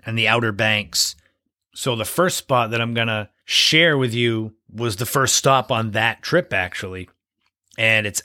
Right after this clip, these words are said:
out in the Berkshires of western Massachusetts, and that's the small town of Stockbridge.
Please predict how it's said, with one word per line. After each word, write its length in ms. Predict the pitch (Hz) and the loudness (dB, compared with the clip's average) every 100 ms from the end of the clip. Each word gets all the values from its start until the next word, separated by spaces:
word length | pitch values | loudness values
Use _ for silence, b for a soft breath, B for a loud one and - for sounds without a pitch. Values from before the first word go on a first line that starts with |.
| - | 0
out 260 | 127 127 - | 0 0 -4
in 240 | 135 127 | 0 0
the 80 | 117 | 0
Berkshires 600 | 107 131 131 - 139 131 | 0 -2 0 0 0 0
of 100 | 123 | 0
western 360 | 117 120 - 123 | 0 0 0 0
Massachusetts, 800 | 120 113 113 - 120 117 127 - | 2 0 -2 -2 -2 -4 -4 -4
and 180 | 110 113 | -2 0
that's 300 | 120 - - | 0 -2 -6
the 160 | 117 | -4
small 540 | - - 131 127 127 123 | -4 -2 2 2 2 0
town 360 | - 127 127 | -2 0 0
of 100 | 110 | 0
Stockbridge. 920 | - - 135 131 - 104 95 92 - | -2 0 2 0 -2 -10 -10 -8 -10